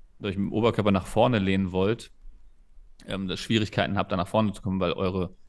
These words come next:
Beinbeuger verkürzt sind und, äh, nicht so gut auf Länge br-, zu bringen sind. Und dadurch, ähm, schafft ihr es einfach nicht, das Becken so zu kippen, wie ihr es wollt. Ja, das, da hindern euch diese Beinbeuger dran, die hinten an eurem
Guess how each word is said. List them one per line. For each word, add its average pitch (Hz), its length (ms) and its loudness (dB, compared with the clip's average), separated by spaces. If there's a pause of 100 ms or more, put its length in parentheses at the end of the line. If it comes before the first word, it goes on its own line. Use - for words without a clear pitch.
(260)
Beinbeuger 95 560 4
verkürzt - 640 2
sind 120 380 -2 (460)
und, 98 360 -2
äh, 92 280 0 (640)
nicht 107 200 0
so 101 120 0
gut 107 120 -2
auf 92 140 -2
Länge 98 480 4 (300)
br-, 92 320 -6
zu - 180 -12
bringen 95 360 2
sind. 98 240 0
Und 90 140 -4
dadurch, 95 460 2
ähm, 92 280 -2 (320)
schafft - 320 -2
ihr - 40 0
es 98 60 -4
einfach 95 220 0
nicht, 92 120 -4
das - 140 -6
Becken 95 500 -2 (380)
so 95 200 0
zu - 120 -6
kippen, - 260 -2
wie 92 60 0
ihr 85 120 2
es 87 140 -4
wollt. 78 320 -2
Ja, 85 120 -2
das, - 240 -8 (100)
da 90 160 -2
hindern 101 340 2
euch 92 280 -2
diese 87 500 -4
Beinbeuger 92 720 2
dran, 90 260 -4
die 85 80 -4
hinten 92 280 -4
an 82 140 -6
eurem 85 340 -4